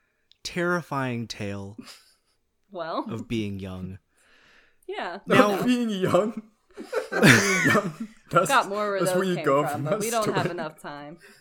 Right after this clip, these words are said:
Speaker 3: <laughs> A tale of youth.
Speaker 2: Everyone has one, all right? It's not just me.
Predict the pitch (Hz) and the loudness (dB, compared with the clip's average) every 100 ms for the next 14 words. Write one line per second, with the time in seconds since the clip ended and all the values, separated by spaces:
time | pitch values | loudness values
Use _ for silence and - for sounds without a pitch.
0 | 254 254 - - - - - - - 160 | -16 -16 -12 -10 -10 -12 -14 -12 -4 -4
1 | 160 131 110 104 - - _ _ - - | -2 -6 -6 -8 -10 -20 _ _ -20 -20
2 | - - 622 - 370 370 359 - 370 359 | -20 -10 -8 -2 -2 -2 -6 -8 -6 -8
3 | - - 330 - - - - - - - | -8 -14 -14 -14 -14 -8 -10 -8 -12 -6
4 | - 349 440 392 285 233 226 165 143 160 | -6 -4 -2 -4 -2 -2 -4 -10 -10 -8
5 | 170 196 202 202 226 262 196 214 156 147 | -6 -4 -8 -10 -10 -10 -12 -14 -14 -14